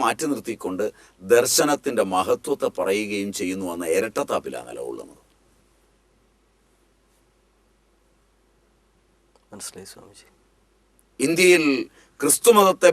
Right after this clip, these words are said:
Speaker 1: പഠിക്കുകയും പഠിപ്പിക്കുകയും ചെയ്യുന്നവരെല്ലാം ക്രിസ്തുവിൻ്റെ ഉദാത്തതാ സമീക്ഷയും ത്യാഗവും ചൂണ്ടിക്കാണിക്കുമ്പോൾ ഇന്ന് അത് പിൻപറ്റി നടക്കുന്ന അച്ഛന്മാരുടെയും കന്യാസ്ത്രീകളുടെയും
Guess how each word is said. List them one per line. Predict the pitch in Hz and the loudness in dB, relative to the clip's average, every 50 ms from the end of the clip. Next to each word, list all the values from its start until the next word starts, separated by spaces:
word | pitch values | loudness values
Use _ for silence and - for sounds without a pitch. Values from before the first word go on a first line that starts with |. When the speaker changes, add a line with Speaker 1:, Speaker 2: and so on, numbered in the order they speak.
| 143 - | 4 4
Speaker 1:
പഠിക്കുകയും | 131 131 143 147 - 180 180 175 165 - | 2 2 0 -2 -2 0 0 2 4 4
പഠിപ്പിക്കുകയും | 135 131 156 165 180 180 160 165 170 170 165 156 147 - | 4 4 2 0 -2 -2 2 6 6 6 6 4 0 0
ചെയ്യുന്നവരെല്ലാം | 143 131 143 143 147 135 127 117 110 107 110 107 90 - - _ _ _ _ _ _ _ _ _ - - | 2 2 2 2 0 0 0 0 0 0 -2 -2 -2 -4 -12 _ _ _ _ _ _ _ _ _ -6 -4
ക്രിസ്തുവിൻ്റെ | 143 147 - - - 214 202 196 180 165 156 139 | -2 -2 -2 0 2 4 4 6 6 4 4 6
ഉദാത്തതാ | 139 156 170 175 - 202 190 185 180 151 165 | 6 6 6 6 6 4 4 4 4 4 2
സമീക്ഷയും | 151 151 147 127 - - 123 120 107 113 110 107 _ _ _ _ _ _ _ _ _ _ _ _ _ _ _ _ _ _ _ _ _ _ _ _ - | 0 0 -2 -2 0 0 2 2 0 -2 -6 -10 _ _ _ _ _ _ _ _ _ _ _ _ _ _ _ _ _ _ _ _ _ _ _ _ 2
ത്യാഗവും | 131 120 120 135 151 160 160 156 131 110 104 101 - _ _ _ _ _ _ _ _ _ _ _ _ _ _ _ _ _ _ _ _ _ _ _ _ - - | 4 4 6 6 6 6 4 4 2 2 -4 -8 -14 _ _ _ _ _ _ _ _ _ _ _ _ _ _ _ _ _ _ _ _ _ _ _ _ -8 -4
ചൂണ്ടിക്കാണിക്കുമ്പോൾ | - 135 160 170 165 - 139 127 127 123 104 135 117 104 95 - - - - - _ - 131 139 | -2 0 2 2 2 2 0 -2 -2 -2 -4 -4 -4 -2 -2 -4 -4 -10 -20 -20 _ -2 0 0
ഇന്ന് | 165 190 175 139 131 | 2 2 2 2 2
അത് | 151 165 - 135 | 2 0 0 0
പിൻപറ്റി | 135 156 165 180 180 - 165 151 | -2 0 0 -2 -2 -2 -2 -2
നടക്കുന്ന | 139 123 123 120 - 135 127 123 117 107 | 0 0 0 0 0 -2 -2 0 0 0
അച്ഛന്മാരുടെയും | 104 - - - 151 151 143 131 120 123 120 113 113 113 107 - | 0 0 -2 -2 -2 -2 -2 0 0 2 2 2 0 0 -2 -4
കന്യാസ്ത്രീകളുടെയും | 110 101 117 131 147 147 - - 131 127 123 117 117 113 110 110 107 113 | -4 -2 -2 -2 -2 -4 -4 -4 -4 -4 -2 -2 -2 -2 -2 -2 -4 -4